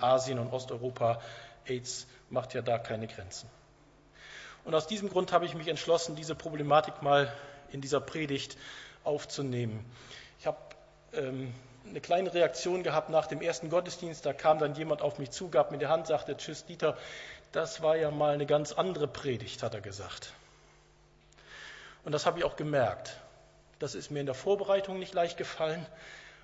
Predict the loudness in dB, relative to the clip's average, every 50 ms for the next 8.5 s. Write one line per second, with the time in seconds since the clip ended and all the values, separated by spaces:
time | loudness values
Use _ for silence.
0 | -16 -8 -4 -4 -4 -4 0 -2 -2 -2 0 -2 -2 -2 -2 -4 -8 -2 0 2
1 | 2 2 0 -4 -12 -14 -10 -8 -6 -6 -6 -8 -12 -12 -4 -2 -2 -2 0 -2
2 | -6 -6 0 0 0 0 0 -12 -12 -12 -12 -14 -16 -18 -20 -20 -20 -14 -4 -4
3 | -4 -2 -2 -2 0 2 2 0 0 -2 -6 -4 -2 0 0 0 0 -2 -4 -4
4 | -6 -8 -2 4 4 4 4 4 2 0 0 0 0 -4 -6 -10 -12 0 0 0
5 | 0 0 -6 -2 0 0 0 0 -4 -8 -10 -12 -14 -8 -4 -4 -4 -4 -6 -10
6 | -14 -18 -12 -6 -4 0 2 2 2 0 -2 -8 -16 -16 -18 -18 -20 -20 -14 2
7 | 4 4 4 4 2 0 0 -4 4 6 8 8 8 8 6 6 4 4 2 0
8 | -4 -4 -4 -6 -6 -6 -6 -8 -10 -10